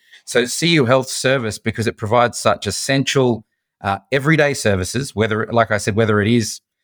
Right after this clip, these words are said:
you've got a migraine and you need help, or you need a repeat prescription, uh, or you need some counseling about something, or you wanna be on a long-term wellbeing plan and improve your sleep, uh,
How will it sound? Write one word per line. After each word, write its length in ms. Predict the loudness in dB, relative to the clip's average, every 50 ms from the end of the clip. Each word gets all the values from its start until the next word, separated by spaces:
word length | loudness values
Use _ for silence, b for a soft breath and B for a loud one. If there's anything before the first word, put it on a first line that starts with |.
| _ _ _ _
you've 160 | -4 -2 2
got 120 | 2 2
a 60 | 4 4
migraine 640 | 4 4 4 2 2 2 2 2 2 2 0 -2 -2 -4
and 140 | -4 -2 0
you 80 | 2
need 160 | 4 4 4 4
help, 260 | 4 2 2 0 -2 -4
or 100 | -4 -2
you 120 | 2 4
need 160 | 4 6 6 4
a 40 |
repeat 380 | 2 0 -2 _ -6 -6 -6 _
prescription, 680 | -12 -12 -8 -6 -6 -6 -4 -2 0 2 4 4 2 2
uh, 160 | 0 -2 -2 2
or 100 | 2 2
you 100 | 4 4
need 160 | 2 2 0 -2
some 100 | -4 -6
counseling 540 | -4 -2 -4 -4 -4 -6 -8 -4 -2 -2
about 260 | 0 0 0 -2 -2 -2
something, 420 | -4 -4 -4 -2 -2 -2 -2 -4 _ _ _ _ _ _ _ _ _ _ _
or 220 | 2 2 2 4
you 100 | 2 4
wanna 160 | 4 4 2
be 140 | 2 0 0
on 80 | 0 2
a 40 | 2
long-term 380 | 2 2 2 2 2 2 2
wellbeing 400 | 4 2 2 2 0 0 0 -2
plan 260 | -2 -2 -2 0 2
and 60 | 0 0
improve 320 | 0 -2 -2 -2 -2 0
your 80 | -2 -4
sleep, 480 | -4 -2 -2 0 0 0 -2 _ _ -16 -10
uh, 160 | -8 -8 -8